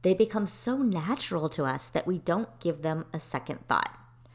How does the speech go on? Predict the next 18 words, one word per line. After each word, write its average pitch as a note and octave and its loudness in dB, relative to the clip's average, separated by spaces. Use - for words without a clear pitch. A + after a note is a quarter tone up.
About G3+ 4
five D#4 -2
years F#3+ 2
ago, D#3+ 0
I F3+ -4
quit A#3 -2
eating F3 0
anything E3+ 0
with D3+ -2
gluten C3+ -2
for E3+ 0
health A#3+ -2
reasons - -10
after E3 -4
working E3 0
with A3+ -4
my C#4+ 0
doctor F3+ -2